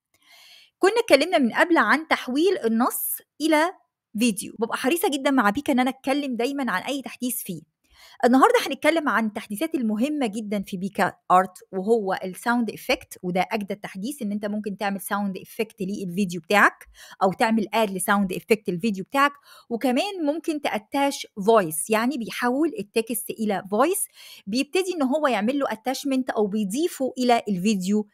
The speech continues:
بتاعك. تعالوا نشوف مع بعض هنعمل الموضوع ده إزاي. يلا بينا كده نديسكرايب الحاجة اللي إحنا عايزينها أو السين أو المشهد اللي إحنا عايزينه. هنا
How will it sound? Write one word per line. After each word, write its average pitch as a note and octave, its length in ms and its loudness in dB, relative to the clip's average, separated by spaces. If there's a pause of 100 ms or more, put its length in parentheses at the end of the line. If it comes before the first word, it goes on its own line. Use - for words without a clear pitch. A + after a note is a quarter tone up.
(140)
بتاعك. F3+ 420 0
تعالوا E4 280 6
نشوف A4+ 180 2
مع D#4+ 80 6
بعض C4+ 220 2 (160)
هنعمل A#3+ 480 -2
الموضوع G3 640 -4
ده G#3 340 -4
إزاي. E3 360 -6 (500)
يلا E4+ 140 10 (100)
بينا A4+ 220 0
كده F#4+ 260 2
نديسكرايب C#4 680 0
الحاجة C#4 340 -2
اللي B3 140 0
إحنا C#4+ 180 -2
عايزينها G3 520 -4
أو G3+ 160 -4
السين D#4 440 -2
أو - 180 -2
المشهد A#3 460 -2
اللي G3+ 140 -4
إحنا A#3 360 -2
عايزينه. F3 640 -4 (1800)
هنا G4+ 80 4